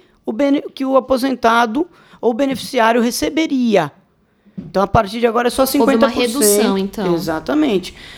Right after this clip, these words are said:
Speaker 1: Metade mais dez por cento por cada dependente. Ou seja, se for a, a,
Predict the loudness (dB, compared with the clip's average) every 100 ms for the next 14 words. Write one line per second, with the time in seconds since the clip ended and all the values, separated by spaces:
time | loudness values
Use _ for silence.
0 | -2 0 0 0 2 2 0 0 2 2
1 | 2 -2 -6 -12 _ _ -6 0 4 4
2 | 2 -2 -4 -4 -2 -2 0 -2 -6 -6
3 | -8 -6 -2 -2 2 0 0 0 0 0
4 | -2 -4 -2 0 0 -2 -10 -14 -10 -6
5 | 2 2 4 0 -2 0 0